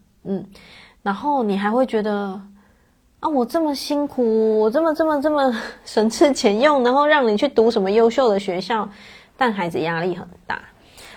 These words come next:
来，我们来看一下哦，作者就讲了，“我就是被这两种能量养大的。”同学把“养大的”这三个字圈起来，养大的。诶，所以作者，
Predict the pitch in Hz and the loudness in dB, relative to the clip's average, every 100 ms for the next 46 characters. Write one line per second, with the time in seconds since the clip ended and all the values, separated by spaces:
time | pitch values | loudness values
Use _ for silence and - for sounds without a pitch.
0 | - 190 226 233 196 185 185 202 240 208 | -6 0 0 -2 -8 -8 -8 -2 -2 0
1 | 233 202 175 180 - _ _ _ _ _ | -2 -2 -6 -10 -16 _ _ _ _ _
2 | _ _ - - _ 240 202 165 190 165 | _ _ -20 -20 _ -6 -4 -4 -6 -6
3 | 143 107 - - - _ 208 202 185 175 | -10 -12 -16 -20 -20 _ 6 6 4 -2
4 | 170 339 311 240 302 294 - 277 240 302 | 0 4 6 6 2 0 0 0 2 2
5 | 269 220 196 190 202 226 226 180 175 180 | 4 4 4 0 0 2 2 0 -4 -4
6 | 175 240 220 - 196 180 95 - - 220 | -2 0 0 0 0 0 -4 -6 2 2
7 | 139 - 165 214 254 240 220 226 233 190 | 2 -4 -4 -2 4 6 6 6 4 2
8 | 180 254 233 190 185 208 202 180 185 185 | 2 2 4 2 0 -2 -2 -2 -4 -4
9 | 190 165 - - - - - _ _ _ | -4 -10 -12 -16 -18 -20 -20 _ _ _
10 | - - _ _ _ _ 180 175 - 202 | -20 -20 _ _ _ _ -6 -6 -6 -4
11 | 196 175 - - - 208 262 392 - - | -4 -4 -8 -18 -10 -2 -2 -2 -14 -20
12 | - - - 220 214 285 214 165 - - | -20 -14 0 4 4 4 2 -2 -8 -16
13 | - _ _ _ _ _ - 359 254 196 | -20 _ _ _ _ _ 4 6 6 2
14 | 170 | -2